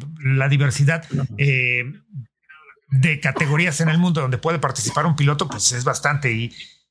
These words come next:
y por méritos está increíble que de verdad se avientan a hacer estas cosas. Pero sí,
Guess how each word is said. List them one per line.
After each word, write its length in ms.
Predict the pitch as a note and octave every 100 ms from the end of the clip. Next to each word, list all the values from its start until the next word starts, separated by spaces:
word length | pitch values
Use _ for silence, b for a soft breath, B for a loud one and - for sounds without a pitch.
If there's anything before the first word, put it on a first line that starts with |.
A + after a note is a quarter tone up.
| _
y 280 | F#3 G3+ D3+
por 180 | G3+ G3
méritos 680 | C4 C#4+ A3 C#4 B3+ B3 _ _ -
está 480 | - - F3+ F#3+ -
increíble 760 | F3+ D3 D#3+ G3 G#3 A#3+ - -
que 100 | E3
de 100 | D3+
verdad 260 | C#3+ E3+
se 100 | E3+
avientan 320 | F#3 F3+ F3+ D#3+
a 40 |
hacer 160 | A2+ D#3+
estas 280 | D#3+ D#3
cosas. 360 | - G3+ F#3 B2+
Pero 360 | - D#3+ C#3+ D3
sí, 360 | G3 B3 B